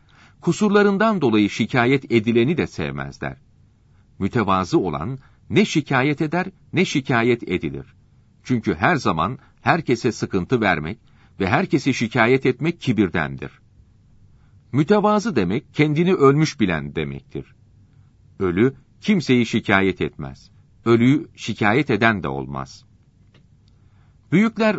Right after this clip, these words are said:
Allahü Teala'ya şükretmek için, hakiki imana kavuşmak için "Birbirinizi sevin." buyuruyorlar.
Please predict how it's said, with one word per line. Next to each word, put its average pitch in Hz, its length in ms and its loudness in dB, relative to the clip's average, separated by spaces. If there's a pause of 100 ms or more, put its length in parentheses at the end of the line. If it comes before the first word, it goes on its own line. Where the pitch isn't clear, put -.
(120)
Allahü 156 420 2
Teala'ya 135 540 4
şükretmek 135 680 -2
için, 87 260 -4 (280)
hakiki 160 600 0
imana 120 500 2
kavuşmak 120 520 -2
için 110 300 -2 (260)
"Birbirinizi 151 680 2
sevin." 123 400 0 (140)
buyuruyorlar. 71 640 -4